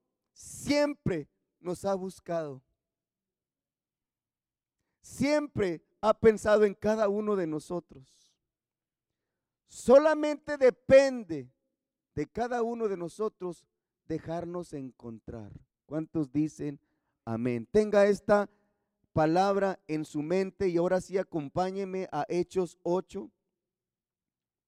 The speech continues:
Vamos a Hechos ocho, por favor. Me gusta hacer un recuento siempre para que usted tenga en su mentecita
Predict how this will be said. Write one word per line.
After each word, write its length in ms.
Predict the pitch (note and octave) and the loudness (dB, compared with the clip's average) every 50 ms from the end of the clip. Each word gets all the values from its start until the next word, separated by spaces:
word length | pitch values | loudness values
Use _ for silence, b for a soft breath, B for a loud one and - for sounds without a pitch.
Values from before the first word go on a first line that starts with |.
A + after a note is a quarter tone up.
| _ _ _ _ _ _ _ _ _ _ _ _ _ _ _ _ _ _ _ _ _ _ _ _ _ _ _ _ _ _ _ _ _ _ _ _ _ _ _ _ _ _ _ _ _ _ - | _ _ _ _ _ _ _ _ _ _ _ _ _ _ _ _ _ _ _ _ _ _ _ _ _ _ _ _ _ _ _ _ _ _ _ _ _ _ _ _ _ _ _ _ _ _ -4
Vamos 360 | D3+ E3+ F3+ F3+ F#3+ F3+ - | -4 -4 -2 -4 -6 -4 -2
a 160 | F3 D#3 D#3 | 0 0 0
Hechos 440 | E3+ F3+ - - F#3 F3+ E3 - _ _ _ | 0 -2 -4 -6 -8 -8 -8 -10 _ _ _
ocho, 400 | - E3+ F3+ F3+ - - F3+ F3+ | -6 -4 -4 -4 -6 -8 -10 -12
por 380 | - _ C#3+ D3+ C#3+ C#3 C3+ C3+ | -10 _ -6 -4 -4 -4 -4 -6
favor. 600 | - - B2+ B2 B2 C#3 D#3 E3 E3 E3+ - - _ _ _ _ _ _ _ _ _ _ _ _ _ _ _ _ _ _ _ _ _ _ _ _ _ _ _ _ _ _ _ _ _ _ _ _ _ _ _ _ _ _ _ _ _ _ _ _ _ _ _ _ _ _ _ _ _ _ _ _ _ _ _ _ _ _ _ _ _ _ _ _ _ _ _ _ _ _ _ _ _ _ _ _ _ _ _ _ _ _ | -8 -8 -8 -6 -6 -6 -6 -6 -6 -8 -10 -16 _ _ _ _ _ _ _ _ _ _ _ _ _ _ _ _ _ _ _ _ _ _ _ _ _ _ _ _ _ _ _ _ _ _ _ _ _ _ _ _ _ _ _ _ _ _ _ _ _ _ _ _ _ _ _ _ _ _ _ _ _ _ _ _ _ _ _ _ _ _ _ _ _ _ _ _ _ _ _ _ _ _ _ _ _ _ _ _ _ _
Me 140 | - D#3+ F3 | -2 -2 -2
gusta 300 | F3+ A3 B3+ - - B3 | 0 -2 -4 -2 -2 -2
hacer 220 | A3+ - A3+ A#3 | 0 0 0 0
un 140 | A#3 A#3+ A#3 | 0 0 -2
recuento 760 | A3 A3 A3 G3+ - - F#3+ G#3 G#3+ G#3+ G#3+ - - G3+ G3+ | -2 -2 -2 -2 -2 -2 -4 -2 -2 -4 -8 -8 -8 -8 -8
siempre 580 | - - - F#3 G3+ G3+ G3+ G3 F3 - F3 - | -8 -10 -10 -8 -6 -6 -6 -8 -8 -10 -12 -10
para 220 | - D#3+ D#3 D#3 | -8 -8 -8 -10
que 120 | - - | -10 -16
usted 260 | C#3+ - - F#3+ F#3 - | -18 -12 -10 -10 -8 -6
tenga 260 | - F#3+ F#3 F#3 F#3+ | -6 -6 -6 -6 -6
en 80 | F#3+ F#3 | -8 -8
su 140 | - F3+ E3 | -6 -8 -6
mentecita 1040 | D#3+ D#3 C#3+ C#3 - - C#3 B2+ - - F#3+ F#3+ F3 - _ - C3 C3 C#3 C3+ | -6 -6 -8 -8 -8 -10 -12 -10 -10 -10 -12 -12 -12 -12 _ -8 -8 -8 -8 -10